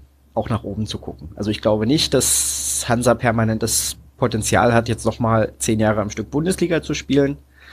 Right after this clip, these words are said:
Aber ich glaube schon, dass eine Rolle wie Greuther Fürth oder wie Eintracht Braunschweig möglich wäre, die irgendwo permanent zur,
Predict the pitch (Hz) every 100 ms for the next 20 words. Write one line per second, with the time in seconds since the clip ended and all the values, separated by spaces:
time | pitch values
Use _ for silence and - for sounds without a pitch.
0 | - - - _ - 104 104 101 101 -
1 | 113 139 131 113 120 104 104 120 110 107
2 | 110 113 - - - - 107 113 - 127
3 | 139 143 113 104 110 104 117 113 - -
4 | 90 123 - 113 113 113 - 107 117 127
5 | 110 104 113 110 104 107 113 113 - -
6 | _ _ _ _ _ - 113 120 113 113
7 | 117 101 101 101 120 - - 117 107 104
8 | 101